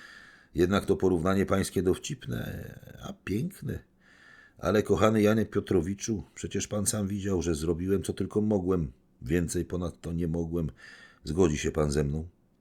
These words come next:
ale zgodzi się pan również i na to, że ta kobieta miała pierwszorzędne zalety, wspaniałe cechy.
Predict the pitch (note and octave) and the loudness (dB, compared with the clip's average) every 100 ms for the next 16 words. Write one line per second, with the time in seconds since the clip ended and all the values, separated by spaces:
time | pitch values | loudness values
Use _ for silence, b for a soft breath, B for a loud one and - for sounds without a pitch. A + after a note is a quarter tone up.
0 | _ B1+ D2 C2+ C#2+ D#2+ D2 E2 D#2+ E2 | _ 0 2 2 2 2 0 -2 -2 0
1 | D#2+ D#2 D2+ D2 D#2 D#2+ F2 D2+ D#2 E2 | 0 0 -2 -2 0 0 -2 -6 -8 -8
2 | D2+ D#2+ F2 E2 D#2+ D#2 - - A#2 - | -8 -6 -8 -8 -8 -10 -12 -8 -8 -8
3 | - - E2 E2+ F2 D#2 D#2 C#2+ D2 D#2+ | -10 -8 -8 -8 -8 -8 -8 -6 -4 -4
4 | D#2+ - - _ B B B B B B | -4 -8 -20 _ B B B B B B
5 | - - F#2+ G2+ G2+ F#2+ - F2+ - | -10 4 6 8 8 6 2 -2 -4